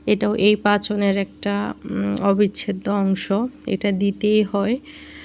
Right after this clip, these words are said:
যাক, এই, উম, এই তো সব কুটাকাটি শেষ। এখন আমরা দুই ভিন্নে এই রান্নাটা করব, তার জন্য, আহ,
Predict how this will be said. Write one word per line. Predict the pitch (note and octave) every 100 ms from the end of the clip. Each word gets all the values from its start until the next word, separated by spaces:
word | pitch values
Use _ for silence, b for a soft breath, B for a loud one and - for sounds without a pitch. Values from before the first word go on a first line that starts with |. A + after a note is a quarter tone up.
| B B B B B - - - - - - - B B B B B B B - G#3 -
যাক, | A#3 A#3
এই, | - A3 A3 G#3+ A3
উম, | A3 G3+ - - - - - G3+ G3+
এই | - A3 G#3
তো | G#3+
সব | - G3+ G#3 -
কুটাকাটি | A3 G#3 G3+ G3 G#3+
শেষ। | - G3+ G3
এখন | G3+ G3+
আমরা | G3+ G#3 G#3
দুই | F#3+ G#3
ভিন্নে | G3 G3 G#3+ G#3 G#3+ G#3+
এই | G3+ G3
রান্নাটা | G3 F#3+ G3 G3
করব, | G#3 G3 G3 G#3
তার | G3+ G3+
জন্য, | F#3+ G3 F#3+ F#3+ A#3 B B B B
আহ, | G#3